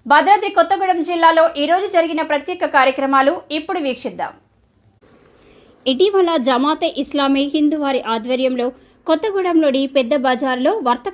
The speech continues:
వ్యాపారస్తుల మధ్య ఏర్పాటు చేసిన ఈద్ మిలాప్ కార్యక్రమంలో మత సామరస్య సందేశాన్ని వినిపించిన ఆచార్య డాక్టర్ మద్దెల శివకుమార్. మానవత్వమే మతం, సర్వమానవ సౌభ్రాతృత్వమే మతం యొక్క అభిమతం.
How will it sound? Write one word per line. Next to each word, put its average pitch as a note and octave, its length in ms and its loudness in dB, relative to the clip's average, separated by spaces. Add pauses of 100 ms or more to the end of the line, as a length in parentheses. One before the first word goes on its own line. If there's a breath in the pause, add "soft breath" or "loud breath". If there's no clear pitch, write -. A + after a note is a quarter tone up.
వ్యాపారస్తుల A#3 640 -2
మధ్య A3 400 -2
ఏర్పాటు A#3 380 -4
చేసిన B3+ 320 -2 (360 loud breath)
ఈద్ F4+ 280 0
మిలాప్ C#4 360 0
కార్యక్రమంలో C#4+ 640 -2 (120)
మత A3+ 220 -4
సామరస్య C#4 640 -2
సందేశాన్ని B3 640 0
వినిపించిన C4 560 -4 (320 loud breath)
ఆచార్య F4+ 480 2
డాక్టర్ B3+ 320 -2
మద్దెల A#3 340 0
శివకుమార్. G#3+ 560 -8 (680 soft breath)
మానవత్వమే D#4 680 2
మతం, C4 400 2
సర్వమానవ D4 800 2
సౌభ్రాతృత్వమే C4+ 960 0 (280 loud breath)
మతం C4+ 360 2
యొక్క B3 240 -2
అభిమతం. A3+ 600 -4